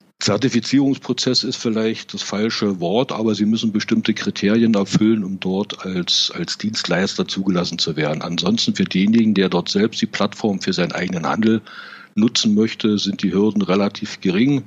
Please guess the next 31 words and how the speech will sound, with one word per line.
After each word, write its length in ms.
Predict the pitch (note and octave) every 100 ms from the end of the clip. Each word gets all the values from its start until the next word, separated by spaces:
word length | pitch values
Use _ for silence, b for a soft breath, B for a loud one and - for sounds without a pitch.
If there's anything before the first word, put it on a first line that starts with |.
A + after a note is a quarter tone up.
| -
Dort 260 | F#2 -
reicht 240 | D#3+ F#3+ -
es 120 | G#2
also, 460 | - F#2+ F#2+ F#2+ F#2 B B B
einen 140 | F2
stinknormalen 840 | F2+ G#2+ G#2 G2+ F#2 F2 G2 G2 F#2+
An-, 260 | - B2 B2
äh, 40 |
Anmeldeprozess, 1500 | - G2+ G2+ A2+ A#2 A#2+ A#2+ A#2 - A#2 - B2 A#2+ - - -
K 220 | - G2+
Y 160 | G#2+ G2+
C, 400 | - - F#2+ F#2+
äh, 40 |
K 200 | F#2 - A#2+
Y 240 | G#2+ F#2 E2+
C, 340 | - D3+ D#3
also 440 | B2+ G2+ G#2 G2 G2+ B B B B B
Know 220 | G2+ A2+
Your 220 | A#2 G#2
Client. 640 | - F#2 G#2 C#3 C#3 C3+ A#2
Du 140 | A2
musst 260 | G#2+ A2 -
also 300 | G#2+ G2+ G#2
bestimmte 500 | G2 - G2+ G2+ -
Identifizierungsnachweise 2250 | F2 G#2 G2 - F#2+ - A#2+ B2+ B2 A#2+ A2+ A2+ A2+ G#2 - G2 A2+ - F#2+ G2+ G2+ G2+
bringen 560 | E2+ G#2+ A2+ A2+ G#2+
und 180 | G2 F#2
kannst 320 | - F#2 -
dann 240 | F#2+ G2 -
bereits 460 | E2+ E2 F#2+ -
mit, 380 | F2+ F2 -